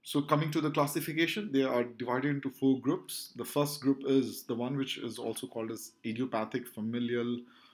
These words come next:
or the ones which are associated with the connective tissue disease, portal hypertension, H I V infection, drugs and toxins, and also other diseases as the hemoglobinopathies,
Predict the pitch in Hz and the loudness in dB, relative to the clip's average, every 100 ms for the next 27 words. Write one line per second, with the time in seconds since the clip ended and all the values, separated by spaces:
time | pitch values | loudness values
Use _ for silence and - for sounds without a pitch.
0 | _ _ 104 104 104 101 110 123 143 143 | _ _ -4 -2 -4 -4 -2 -2 -2 -4
1 | 113 117 107 113 117 120 113 110 107 104 | -4 -2 -2 -4 -6 -6 -6 -6 -8 -8
2 | - 113 110 - - 120 - 151 131 127 | -8 -10 -8 -10 -8 -4 -2 0 0 -2
3 | 135 139 139 135 - 123 120 104 117 123 | -2 -2 -2 -2 -2 -4 -4 -6 -6 -6
4 | 117 135 139 143 - 143 143 139 _ - | -6 -4 -2 -2 -2 -4 -4 -8 _ -20
5 | _ - - 104 104 139 151 147 135 127 | _ -8 -4 -4 -2 -2 -2 -2 -2 -2
6 | - 135 127 110 127 120 - 110 110 - | -4 -6 -6 -4 -4 -4 -6 -8 -8 -8
7 | - 151 151 147 - - _ _ - - | -8 -6 -6 -6 -10 -16 _ _ -20 -20
8 | - _ 110 110 110 120 135 135 - 147 | -20 _ -8 -8 -2 2 4 2 2 2
9 | 170 - _ - - 135 139 117 117 127 | 2 -6 _ -6 2 6 6 6 -2 -4
10 | 120 127 117 135 175 - - 110 113 131 | -4 -4 -2 -2 -4 -10 -8 -6 -4 -4
11 | 131 117 120 120 120 120 123 - 147 143 | -4 -2 -4 -4 -6 -6 -10 -6 -4 -4
12 | 117 | -6